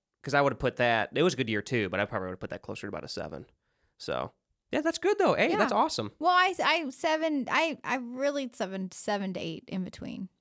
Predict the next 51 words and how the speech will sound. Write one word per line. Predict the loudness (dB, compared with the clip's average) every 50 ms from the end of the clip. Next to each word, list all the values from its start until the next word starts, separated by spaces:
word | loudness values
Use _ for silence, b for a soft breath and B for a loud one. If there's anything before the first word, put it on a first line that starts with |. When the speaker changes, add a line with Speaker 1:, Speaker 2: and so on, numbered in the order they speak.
| _ _ _ _ _
Speaker 1:
So | -6 -2
seven | 0 0 2 2
and | 2 0
a | 0
half, | -2 -4 -4
say | -4 -4
that. | -4 -4 -8 -10 _ _ -12
Speaker 2:
Yeah. | -8 -8 -8 -8 -6
Speaker 1:
That | -4 -4
works. | -4 -4 -4 -6 -12 -16 _ _ _ _ _ _ _ _ _ _ _ -4
Let | 2 4 4 6 6
us | 6 4 4 6
know | 6 6 8 8 8 8 6 4 2 -4 _ _ _ _ _ _ _ _ -2
if, | 0 0 -2 -12 _ _ _ _ _ _ _ _ _ _ -4
let | 2 4 4
us | 6 6 4 4
know, | 4 4
you | 4 4
know, | 2 2
let | 2 2
us | 2 4
know | 4 4
in |
the | 4 4
comments | 4 6 6 6 6 4 2 2 -2 -4 _ _ _ _ _ _ -6
if | -6 -2 2
you | 4 4
had | 4 4
to | 2
rate | 0 4 4 4 4 4 4 2
your | 2 2 2 2
year, | 2 0 0 0 2
Speaker 2:
Yeah. | 2 2 4 4 4 4 2 2 0 -2 -4 -8 _ _
Speaker 1:
tell | 2 4 6 6
us | 4 4
that. | 4 2 4 6
What, | 4 4 4
what's | 2 0 0 2 2
your | 2 4
rating | 6 4 4 4 2
between | 0 0 0 0 2 4
one | 4 4 4
and | 4 2
ten? | 2 2 2 2 0 -2 -10 _ _ _ _ _ _ _ -10
Just | -6 -2 0
say, | 2 2
"My | 4 4 4
year | 4 6 6 6 4
is | 4 2 2
a | 0 0 0 -2 _ _ _ _ _ _ _ _ _ _ _ _ -2
seven." | 4 6 6 6 6 4 -2 -2